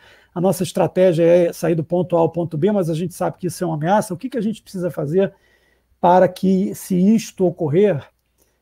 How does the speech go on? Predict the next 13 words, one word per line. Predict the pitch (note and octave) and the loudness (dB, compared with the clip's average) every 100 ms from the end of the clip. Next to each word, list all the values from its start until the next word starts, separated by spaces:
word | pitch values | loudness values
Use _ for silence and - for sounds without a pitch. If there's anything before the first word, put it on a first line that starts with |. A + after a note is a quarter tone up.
| _ | _
a | D#3 | -8
gente | D3 F3 | -6 -6
esteja | - F3+ D#3+ | -4 -2 -2
mais | E3 E3 - | -2 -2 -4
preparado | D#3 D#3+ D3+ D#3 C#3 | -6 -2 -2 -2 -4
pra | - D#3+ | -6 -6
poder | E3 B2+ D3 D3+ D3+ D3 C#3 C#3 F2 - | -6 -4 -2 0 2 2 0 -4 -8 -10
sobreviver, | D#3 C3 C#3 C#3 A#2+ D3+ D3 C3+ | -6 -2 -2 -4 -2 2 2 0
né? | D3+ C#3+ | -2 -2
E, | C3+ D3+ F3+ F3+ F3+ | -2 -6 -8 -12 -12
e | D#3 C#3 C3 | -8 -6 -6
eventualmente | C3+ D3 D3+ D3 D3+ - | -4 -4 -2 -2 -2 -4
até, | - - D3 D3+ C#3+ - E3+ | -8 -2 0 0 0 -4 -8